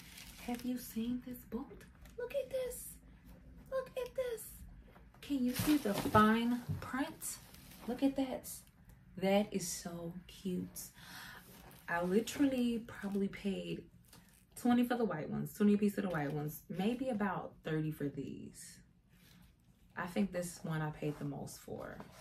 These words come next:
because why not? Why not? They did have these silver ones that I was trying to choose between these one and the silver pair. And the silver ones were a heel,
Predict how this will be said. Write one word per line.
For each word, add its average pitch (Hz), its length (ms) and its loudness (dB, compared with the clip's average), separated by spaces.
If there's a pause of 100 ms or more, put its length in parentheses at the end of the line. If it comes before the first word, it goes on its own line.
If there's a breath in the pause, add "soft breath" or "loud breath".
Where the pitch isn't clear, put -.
(120)
because 156 760 -4 (920)
why 175 240 -2
not? 196 340 0 (480 loud breath)
Why 220 180 -6
not? 220 380 -2 (440 loud breath)
They 226 140 8
did 269 160 8
have 311 200 0
these 233 200 0
silver 214 240 4
ones 214 240 6
that 208 120 4
I 208 100 4
was 208 120 2
trying 208 220 4
to 185 80 0
choose 196 280 0
between 185 420 0
these 180 260 -2
one 196 260 0
and 165 160 -4
the 156 60 -4
silver 190 320 -2
pair. 233 400 -6 (680 loud breath)
And - 200 -4
the 202 140 8
silver 247 300 2
ones 220 240 4
were 185 200 2
a 165 80 0
heel, 165 500 -4